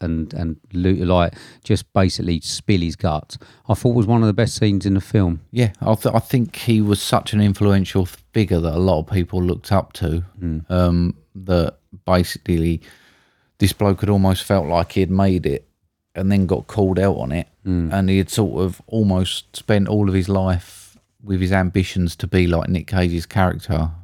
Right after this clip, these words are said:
Speaker 2: But by the time he had got there, Nick Cage had realised that it actually means nothing
Speaker 1: Mm.
Speaker 2: and then belittled him for doing that. And you could just see his sort of face change. And you could feel him dying inside a
Speaker 1: Yeah,
Speaker 2: little bit.
Speaker 1: yeah,
Speaker 2: It
Speaker 1: you
Speaker 2: was
Speaker 1: could.
Speaker 2: brilliant.
Speaker 1: You could.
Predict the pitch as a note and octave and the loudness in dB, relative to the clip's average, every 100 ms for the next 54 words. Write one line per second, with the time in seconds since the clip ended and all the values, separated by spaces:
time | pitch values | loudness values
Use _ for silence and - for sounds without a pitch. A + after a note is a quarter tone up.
0 | - - F2 - F2 F2 - G#2 F2+ E2+ | -20 -6 -4 -2 0 0 2 2 2 2
1 | - F#2+ E2+ E2+ F2+ - F#2+ E2+ E2+ F2 | 2 0 0 0 0 0 -2 0 -2 -2
2 | F2+ E2+ E2 E2 E2 - E2+ - _ _ | 0 2 0 -2 -4 -4 -4 -6 _ _
3 | - - D2+ - F#2 - F#2+ F2 E2+ E2+ | -10 -8 -6 -4 -6 -2 0 2 2 0
4 | - F2+ - D#2 D#2+ F2+ E2+ F2 _ _ | 0 -4 -2 -8 -4 -2 -2 -2 _ _
5 | _ _ _ _ - E2+ E2+ E2 F2+ F2+ | _ _ _ _ -6 -2 0 0 0 2
6 | F#2 F2+ G2 E2+ E2+ - E2+ D#2+ F2+ F2 | 0 -2 -2 -2 -4 -4 -4 -2 -2 0
7 | F2+ E2+ - F2 E2+ F2 F#2+ - - F2+ | 0 -2 -4 -6 -6 -8 -8 -6 -2 0
8 | F2 E2 - - _ _ _ _ - - | 0 -2 -6 -10 _ _ _ _ -8 -8
9 | - - G3 - - F2 F2 E2+ - _ | -2 0 0 -2 -4 -2 -2 -4 -8 _
10 | _ _ G#2+ A2+ C3+ B2+ D3 B2+ G#2 A#2 | _ _ -2 -2 0 -2 -2 0 0 0
11 | A#2+ G#2+ E2+ E2 E2+ E2 G2+ G#2 F#2+ G2 | 2 2 0 -2 -4 -2 0 0 0 0
12 | F2+ F#2 G2 G#2 F2 G#2 A#2 G2 D#2+ - | 0 -2 -2 -2 -4 -6 -2 -2 -2 -2
13 | A2+ | -4